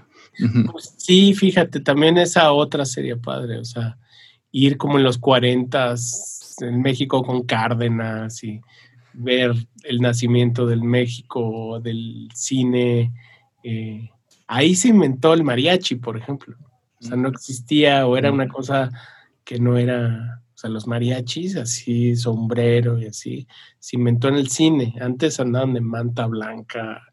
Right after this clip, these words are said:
Speaker 2: Eh,
Speaker 1: Sí.
Speaker 2: o sea, ahí se diseñó genéticamente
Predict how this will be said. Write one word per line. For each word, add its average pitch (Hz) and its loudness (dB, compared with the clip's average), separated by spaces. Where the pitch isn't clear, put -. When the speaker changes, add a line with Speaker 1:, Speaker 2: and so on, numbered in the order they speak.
Speaker 2:
Eh, 113 -6
Speaker 1:
Sí. 113 -4
Speaker 2:
o - -20
sea, 135 -6
ahí 139 -2
se 156 4
diseñó 139 2
genéticamente 131 -2